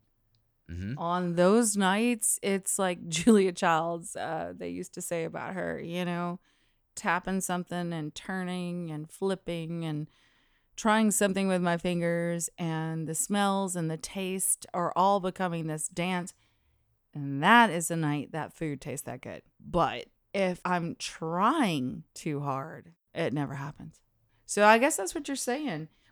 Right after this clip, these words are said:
Speaker 2: But that, that sounds like some kind of horrible situation that if we try to get into a situation like that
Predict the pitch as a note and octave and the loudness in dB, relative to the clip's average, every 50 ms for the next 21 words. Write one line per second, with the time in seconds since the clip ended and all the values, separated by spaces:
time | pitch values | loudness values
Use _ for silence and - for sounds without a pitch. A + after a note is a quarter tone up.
0 | _ - B3 A#3+ F4 F#4 F4+ - _ - D4+ D#4 D#4+ - - G4 G4+ F#4 - D#4+ | _ -4 -2 0 0 0 -2 -4 _ -6 -6 -6 -6 -6 -8 -8 -8 -6 -4 -4
1 | B3 A#3+ - - - - - B3 B3+ C4 - A#3 A3 G#3+ G#3 G#3 - - A3+ A#3 | -4 -6 -8 -14 -12 -8 -4 -4 -4 -4 -4 -6 -6 -6 -8 -8 -4 -2 0 0
2 | A#3 A3 A3+ A3 G#3+ - G#3+ G#3 - - G3+ G3 G3+ A3 A#3+ - - F3+ E3+ E3+ | 0 0 -2 -6 -6 -6 -8 -8 -6 -4 -2 0 0 0 2 2 0 0 0 0
3 | E3+ E3+ E3+ - - _ _ - F#3 F3 - E3+ E3+ E3+ E3 - - - - G3 | 0 0 -2 -4 -6 _ _ -8 -8 -6 -2 -2 -2 -2 -4 -6 -6 -2 2 2
4 | F3 F3+ F#3 F#3 F3+ E3 F3 D#3 - _ _ _ - F3+ F#3 F#3 E3+ F3+ E3+ E3 | 4 4 2 0 -2 -4 -4 -6 -6 _ _ _ -6 -4 -4 -2 -2 -2 -2 -4
5 | - - D#3+ - - F3 E3 E3+ E3+ E3+ - F3 E3 E3 E3 E3 E3 D#3+ - D#3+ | -4 -6 -8 -8 -6 -4 -2 -2 -2 -4 -4 -6 -6 -4 -4 -6 -6 -6 -6 -4
6 | D#3+ D#3 D#3+ - | -2 -4 -4 -6